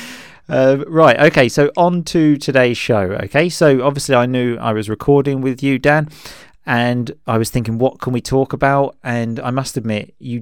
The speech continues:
don't really fill me with a lot of inspiration, okay? Not many ideas.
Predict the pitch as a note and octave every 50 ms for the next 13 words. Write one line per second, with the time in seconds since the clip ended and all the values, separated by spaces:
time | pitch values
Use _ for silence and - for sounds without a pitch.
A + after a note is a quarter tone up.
0 | - - C#3 C#3 C#3 C#3 B2+ - B2+ B2+ B2+ A#2+ A#2 A#2 - - - - - C3+
1 | B2 A#2+ A2+ G#2 G2+ G2 G2 G#2+ G2 G#2 G#2+ G#2 G#2+ A2 - A2 G2 A2+ A2 G2+
2 | - - G#2 G2+ F#2+ G2 G2 F#2+ - - - G2+ F#2 F2+ - - A2+ A#2 B2 C3
3 | C#3+ - D3 C3+ C3 B2+ A#2+ A#2+ A#2 A2+ G2 - A#2+ A2+ A2 A2 A2 G2+ - -
4 | -